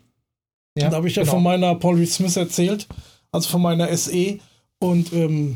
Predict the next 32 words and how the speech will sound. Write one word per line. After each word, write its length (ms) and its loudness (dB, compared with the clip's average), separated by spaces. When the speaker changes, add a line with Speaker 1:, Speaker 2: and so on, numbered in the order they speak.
Speaker 2:
ja, 340 -6
schöne 260 -2
Gitarren, 480 0
aber 320 2
für 240 -2
mich 480 -2
hat's 200 -2
nicht 180 2
ganz 240 0
gepasst. 600 -4
Speaker 1:
Ja, 180 -12
demnächst 320 0
auf 140 0
diesem 180 2
Sender, 440 2
also 220 0
immer, 380 0
immer 220 2
Speaker 2:
Ganz 120 2
Speaker 1:
schön 120 0
dranbleiben. 600 -2
Speaker 2:
Ganz 260 -2
genau. 460 -2
So. 380 2
Speaker 1:
Gut, 400 -4
was 180 -2
mich 180 -2
noch 140 -2
an 160 2
News 300 0
angesprungen 840 -2
hat, 400 -6